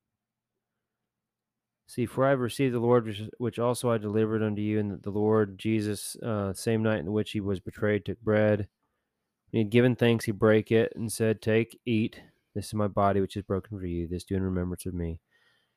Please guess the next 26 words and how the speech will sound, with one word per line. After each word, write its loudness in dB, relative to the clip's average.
And 4
the 0
same 10
manner 12
he 10
also 8
took 2
the 2
cup, 8
which -4
he 0
supped, 2
saying, 2
had, -2
had 0
supped, 2
saying, 2
'The 2
Lord 6
is,'" 0
oh, -4
this -10
is -14
King -6
James -8
Version, -6